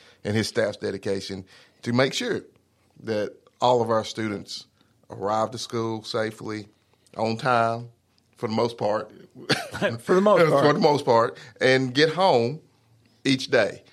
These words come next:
Speaker 1: And, uh, you know, I, I commend you and thank you for, uh, everything that you do, uh, for that. And that's the reason why, uh, whenever you call me, I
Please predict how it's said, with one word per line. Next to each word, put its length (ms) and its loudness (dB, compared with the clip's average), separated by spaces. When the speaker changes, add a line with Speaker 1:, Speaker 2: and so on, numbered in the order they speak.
Speaker 1:
And, 560 2
uh, 340 -2
you 100 -6
know, 200 -2
I, 160 4
I 160 2
commend 480 2
you 260 2
and 180 -4
thank 300 2
you 140 -2
for, 520 -4
uh, 280 0
everything 680 -4
that 200 -10
you 100 -10
do, 320 -4
uh, 240 -2
for 200 -8
that. 340 0
And 240 -6
that's 200 -4
the 60 -6
reason 260 -4
why, 400 0
uh, 80 -6
whenever 320 0
you 140 -4
call 240 0
me, 220 -2
I 140 -4